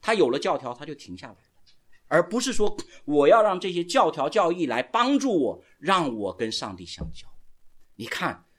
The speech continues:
施洗约翰他不是这样，当他经常这样子去亲近上帝的时候，这个时候他就不一样了，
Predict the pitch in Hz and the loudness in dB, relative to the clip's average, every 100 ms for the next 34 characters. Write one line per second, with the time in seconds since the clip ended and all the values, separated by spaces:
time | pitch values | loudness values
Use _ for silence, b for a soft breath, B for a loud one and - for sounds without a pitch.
0 | _ - 247 233 113 120 143 135 - 135 | _ 2 2 2 -2 -4 -4 -6 -8 -14
1 | - - 131 113 - B B - 247 262 | -12 -12 -8 -8 -8 B B 4 4 4
2 | - 226 214 - 254 269 262 - 156 - | 0 2 2 2 4 4 4 0 -2 4
3 | 285 208 175 139 - 170 - 311 294 208 | 4 4 0 -8 -8 -2 0 2 2 0
4 | 175 175 165 151 131 123 - B B - | 2 2 2 -2 -2 -4 -6 B B 6
5 | - 208 131 - 123 156 110 - _ _ | 8 8 4 -4 -4 -4 -4 -6 _ _
6 | - 156 151 - 151 180 165 98 | -14 -10 -10 -12 -12 -8 -10 -12